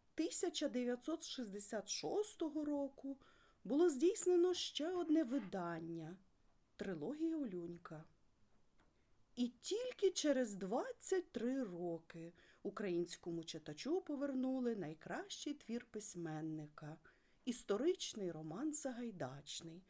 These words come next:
в якому висвітлюється образ лідера національно-визвольного руху,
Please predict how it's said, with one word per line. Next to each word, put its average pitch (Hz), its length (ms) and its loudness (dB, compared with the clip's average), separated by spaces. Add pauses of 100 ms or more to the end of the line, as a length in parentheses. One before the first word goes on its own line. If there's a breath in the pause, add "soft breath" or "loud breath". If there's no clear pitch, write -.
(400 loud breath)
в - 20 -2
якому 381 440 6
висвітлюється 349 760 6
образ 311 600 4
лідера 294 500 4
національно-визвольного 233 1500 0
руху, 175 580 -6